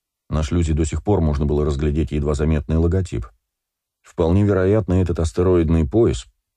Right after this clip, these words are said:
раньше был значительнее по размеру и, возможно, богат достаточно ценными рудами, раз ради этого понадобилось создавать эту небольшую фортецию. Потом, видимо, запасы иссякли и базу забросили.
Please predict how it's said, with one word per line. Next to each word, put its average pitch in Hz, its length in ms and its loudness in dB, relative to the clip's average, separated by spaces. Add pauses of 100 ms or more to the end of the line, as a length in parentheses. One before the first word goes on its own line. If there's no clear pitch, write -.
раньше 101 460 0
был 104 160 2
значительнее 98 720 0
по 92 100 -2
размеру 92 400 2
и, 78 60 2
возможно, 82 480 0
богат 82 340 0
достаточно 90 580 -2
ценными 95 400 0
рудами, 98 360 0
раз 64 320 -4
ради 80 340 -2
этого 76 300 0
понадобилось 73 500 -2
создавать 76 540 -2
эту - 180 -6
небольшую 78 500 0
фортецию. 62 720 -4 (380)
Потом, 147 300 0
видимо, 87 320 2
запасы 80 500 -2
иссякли 110 480 -2
и 85 100 2
базу 117 360 -2
забросили. 78 640 -2